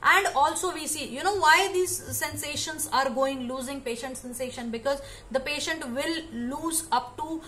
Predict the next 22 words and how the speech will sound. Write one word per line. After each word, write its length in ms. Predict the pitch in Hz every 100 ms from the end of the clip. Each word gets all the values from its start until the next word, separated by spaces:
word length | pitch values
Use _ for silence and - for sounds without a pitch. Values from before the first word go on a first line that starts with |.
| - -
one 460 | 196 285 339 359
K 280 | 320 311 302
to 240 | 302 320 330
ten 440 | 269 277 285 302 -
K, 460 | 294 269 190 - - - - - - - - - -
ten 200 | 262 262
K 100 | 277
subscriber, 720 | 262 - 247 247 240 233 196 - -
which 220 | 240 - 226
I 140 | 240
am 300 | 247 254 220 - - - - - -
thinking 460 | 302 339 359 392 330
of 240 | 240 202 - - - - - - -
that 480 | 208 247 320 370 - - - - - - - 208
before 360 | 254 262 269
my 160 | 262 254
birthday, 640 | 214 247 262 269 320 311 - 220
we 140 | 233 254
will 160 | 254
have 360 | 226 247 254 -
ten 180 | 233 233
thousand. 540 | 233 220 214 214 185